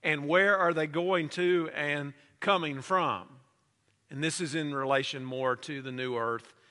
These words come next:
that I'm gonna cover in the next session together. The third characteristic is that the New Jerusalem will be absolutely holy. The New Jerusalem will be an absolutely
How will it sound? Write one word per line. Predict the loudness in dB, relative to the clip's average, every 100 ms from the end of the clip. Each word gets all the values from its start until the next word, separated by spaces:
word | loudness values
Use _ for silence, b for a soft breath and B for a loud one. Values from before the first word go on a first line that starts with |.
| b b b -4
that | 0 0
I'm | -2
gonna | -4 -4
cover | -2 -2 -2 -4
in | -4
the |
next | -6 -8 -6
session | -2 -2 -4 -12 -14
together. | -8 -4 -4 -4 -14 _ _ _ _ _ _ _ _ _ B B B -10
The | -2
third | 4 4 4
characteristic | 2 0 0 -4 -4 -4 -6 -10 -12 _ _ _ _ _ _ _ _ -20 -6
is | -2 -2
that | -2
the | -2
New | 0 0
Jerusalem | 0 0 0 0 -4 -6 -8 -12 b b b
will | -6 -2
be | 0 -2 -4 2
absolutely | 4 4 2 -2 0 -2 -4 -6
holy. | -4 -4 -4 -10 -18 _ _ _ _ _ _ _ _ _ _ _ _ _ _ _ _
The | -2
New | 2 2
Jerusalem | 2 2 2 2 -2 -4 -6
will | -6
be | -6 -8 -10 -12 -12
an | -8 0
absolutely | 0 0 -2 -2 -2 -4 -6 -8